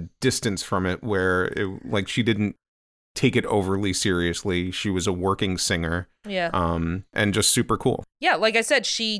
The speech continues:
Speaker 2: did backing vocals for people like Elton John and Kiki Dee, you know, uh, or, sorry, Gladys Thong did. But she,
Speaker 1: <laughs>
Speaker 2: but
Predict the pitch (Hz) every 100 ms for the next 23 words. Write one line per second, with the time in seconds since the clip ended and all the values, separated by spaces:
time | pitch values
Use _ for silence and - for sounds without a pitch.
0 | - 233 180 180 190 - 220 196 175 185
1 | 175 190 180 165 - - 185 185 175 -
2 | 214 202 190 165 170 170 175 175 185 180
3 | 160 - 190 180 170 175 233 156 - _
4 | _ _ _ - 202 190 185 208 117 160
5 | - 190 - _ _ - 190 190 - -
6 | 190 170 180 180 175 - 196 202 196 165
7 | 139 - _ _ _ _ - 233 226 -
8 | - - - - 156 - 220 254 262 254
9 | 240